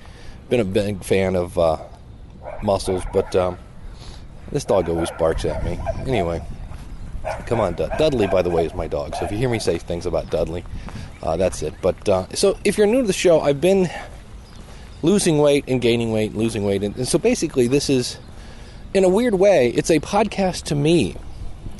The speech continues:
to, to help me stay motivated. Um, I, I go out and I search the internet for, uh,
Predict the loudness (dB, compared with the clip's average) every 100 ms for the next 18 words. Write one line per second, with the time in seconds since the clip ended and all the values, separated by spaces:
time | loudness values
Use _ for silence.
0 | -10 0 2 2 2 0 2 2 2 2
1 | 0 -2 -6 -16 -16 -16 -14 -2 2 4
2 | 6 4 6 6 6 2 -4 -8 -4 -4
3 | -2 2 2 2 2 4 2 2 4 4
4 | 4 2 2 2 0 -2 2 2 2 2
5 | 4 4 2 0 0 4 6 4 0